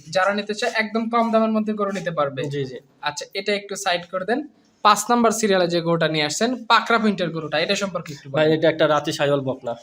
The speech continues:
Speaker 1: রাতি শাহিওয়াল বকনা।
Speaker 2: জি।
Speaker 1: আজকের গরুগুলো একদম সীমিত দামের মধ্যে বিক্রি
Speaker 2: সীমিত
Speaker 1: হবে।
Speaker 2: দামের জন্য চৌত্রিশ হাজার টাকা per piece ভাই।
Speaker 1: তো তিন টাকা per piece গরুগুলোর দাম।
Speaker 2: জি।
Speaker 1: কোনো শুভাকাঙ্ক্ষী চাইলে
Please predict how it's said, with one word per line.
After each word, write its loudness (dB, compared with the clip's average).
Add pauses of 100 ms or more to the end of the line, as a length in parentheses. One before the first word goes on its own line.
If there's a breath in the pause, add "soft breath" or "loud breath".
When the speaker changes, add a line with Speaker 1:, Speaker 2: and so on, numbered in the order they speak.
(160)
Speaker 1:
রাতি 0
শাহিওয়াল 2
বকনা। -2 (120)
Speaker 2:
জি। -8 (240)
Speaker 1:
আজকের -2
গরুগুলো 4 (160)
একদম 2
সীমিত 0
দামের 2
মধ্যে -4
বিক্রি -2
Speaker 2:
সীমিত 2
Speaker 1:
হবে। 2
Speaker 2:
দামের 6
জন্য 2
চৌত্রিশ -2
হাজার 2
টাকা -2
per 0
piece -16
ভাই। -8 (380)
Speaker 1:
তো -6
তিন 6
টাকা 6
per 4
piece -4
গরুগুলোর -2
দাম। 0 (140)
Speaker 2:
জি। -6 (180)
Speaker 1:
কোনো -6
শুভাকাঙ্ক্ষী -2
চাইলে 2